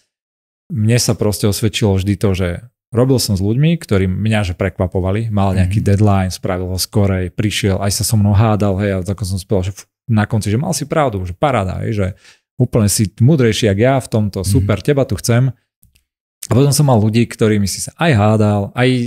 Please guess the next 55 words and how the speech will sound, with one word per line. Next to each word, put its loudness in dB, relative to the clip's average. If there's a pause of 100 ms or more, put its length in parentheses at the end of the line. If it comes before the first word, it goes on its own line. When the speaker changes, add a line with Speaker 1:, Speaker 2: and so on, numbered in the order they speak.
Speaker 1:
a -4
konec 0
si, 0
že -4
urobte 2
si -2
po -8
svojom, -4
aj 0
to -2
bolo 0
zlé, -2
aj -2
to -2
bolo 0
neskoro -6
a -10
toto -4
akože 2
non-stop 0
šlo -2 (400)
a -2
že 4
týmto 2
ľuďom 2
si -2
nevedel 0
akože -4
pomôcť, 0
že -2
urobím, -2
tu -2
budeš 0
mať 0
lepšie -4
K -8
P -8
I, -4
lepšie -4
odmeny, -4
pôjdeme -4
na -4
team -6
building, -8
dám -2
ťa 0
na 2
vzdelávanie, -6
že -10
to -8
sa -4
ako -12
keby, -8
že -2
nedalo. -6